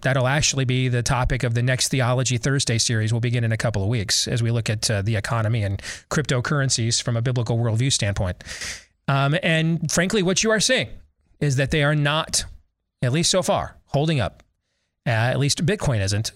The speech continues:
uh, the granddaddy of them all, as the hedge against government debasements of economies that people had hoped.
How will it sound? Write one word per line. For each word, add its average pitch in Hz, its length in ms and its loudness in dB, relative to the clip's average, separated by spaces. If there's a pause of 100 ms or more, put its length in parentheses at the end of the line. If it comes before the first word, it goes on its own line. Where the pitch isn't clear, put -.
uh, 110 240 0
the 123 140 0
granddaddy 139 460 2
of 117 40 0
them 123 140 0
all, 107 280 0
as 127 220 0
the 127 100 2
hedge 160 520 2
against 147 640 0 (460)
government 160 460 0
debasements 143 840 0
of 131 360 0
economies 131 800 0
that 120 340 -2
people 117 300 0
had 117 160 0
hoped. 107 340 -2